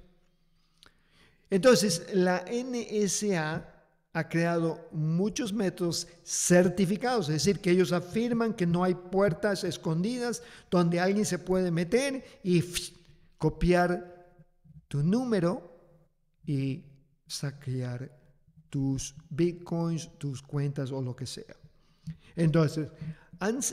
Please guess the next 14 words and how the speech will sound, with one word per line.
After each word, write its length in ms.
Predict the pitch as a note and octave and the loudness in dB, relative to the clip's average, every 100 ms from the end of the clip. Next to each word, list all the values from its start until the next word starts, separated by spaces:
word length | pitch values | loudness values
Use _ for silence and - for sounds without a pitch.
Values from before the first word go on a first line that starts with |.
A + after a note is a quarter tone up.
| A3 | -2
estas, 540 | G3+ A3+ G#3+ E3 - | -2 -2 -2 -4 -6
estas 440 | - D3 - F3 D3+ | -6 -6 -6 -6 -6
certificaciones 1000 | - E3+ D3 - D3 D3 D#3+ C#3 G3 D#3+ | 0 2 2 -2 -4 -2 -2 -2 -4 -4
han 120 | D3+ | -4
sido 240 | E3 E3+ | -2 -4
revisadas 800 | D#3+ D#3+ D3+ - E3+ E3+ F#3 - - - _ - - | -2 -4 -6 -6 -6 -4 -6 -8 -16 -20 _ -20 -8
y 120 | G#3+ | -2
han 440 | C4+ A#3+ A#3 A3 - - _ _ _ _ _ _ _ E3 - - | 2 0 -2 -6 -12 -20 _ _ _ _ _ _ _ -20 -20 -6
sido 440 | - G3+ G#3+ - | 0 4 4 4
recontra 720 | F3 F#3+ G3 G#3+ A#3 C4 A3 | 4 6 6 4 2 2 0
que 140 | F#3 F#3+ | 2 0
revisadas 800 | F#3 F#3+ F#3+ G3 E3 E3 A3 - - - | 0 -2 -4 -4 -2 -2 -6 -12 -18 -10
y 120 | F3 | 2
están 460 | E3+ F3 F#3+ G3+ G#3 | 2 2 -2 -2 -4